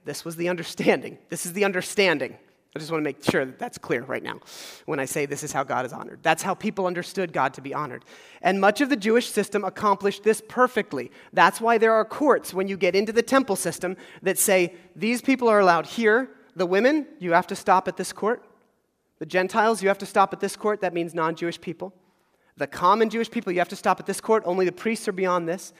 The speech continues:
Then only the high priest. So there's all of these lines of separating and understanding that that's how you maintain purity. Okay, that cares about purity. The second kingdom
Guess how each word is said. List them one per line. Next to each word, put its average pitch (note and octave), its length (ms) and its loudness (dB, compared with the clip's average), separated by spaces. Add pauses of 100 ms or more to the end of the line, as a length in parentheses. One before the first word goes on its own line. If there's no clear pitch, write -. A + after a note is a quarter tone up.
Then G3+ 140 4
only G#3+ 160 4
the G3+ 100 2
high F#3 220 2
priest. - 320 -8 (180)
So - 160 4
there's A3 200 6
all A#3 260 6
of A#3+ 80 -2
these A#3+ 160 0
lines G3+ 500 6
of E3+ 100 -4
separating F#3 920 -2 (320)
and F#3 160 -2
understanding F#3 480 -2
that F3 120 -4
that's F3 200 0
how F#3 80 -4
you F#3 120 -4
maintain D#3+ 440 -6
purity. C3 400 -12 (420)
Okay, F#3 320 2 (840)
that A3+ 200 4
cares A3+ 240 6
about G3 160 2
purity. F#3+ 240 2
The E3+ 100 -6
second D4+ 500 2 (440)
kingdom A3 560 0